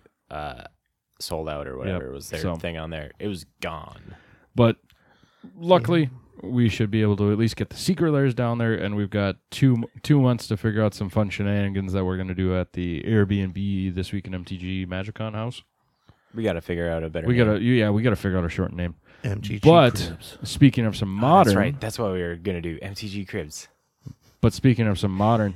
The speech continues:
Speaker 2: let's, uh, talk about Owl Central Games Regional Championship qualifier,
Speaker 3: Ooh.
Speaker 2: of which was a modern format.
Speaker 3: Cool, cool.
Speaker 2: All right, so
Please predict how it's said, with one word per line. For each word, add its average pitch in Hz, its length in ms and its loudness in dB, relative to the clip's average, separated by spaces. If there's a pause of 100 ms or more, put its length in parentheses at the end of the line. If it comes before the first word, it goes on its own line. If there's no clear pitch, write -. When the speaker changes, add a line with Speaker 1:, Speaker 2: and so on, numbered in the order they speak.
(160)
Speaker 2:
let's, 120 320 2
uh, 110 220 6
talk 110 300 -2
about 92 520 0 (160)
Owl 135 320 8
Central 135 400 0
Games 107 360 2
Regional 151 480 6
Championship 127 600 0
qualifier, 90 540 0 (180)
Speaker 3:
Ooh. 151 180 -6
Speaker 2:
of 101 140 2
which 104 220 0
was 135 320 2
a 95 100 -2
modern 82 420 -2
format. 80 420 -2 (280)
Speaker 3:
Cool, 104 200 -10
cool. 147 260 -8 (240)
Speaker 2:
All 123 160 8
right, 107 180 6
so 117 460 4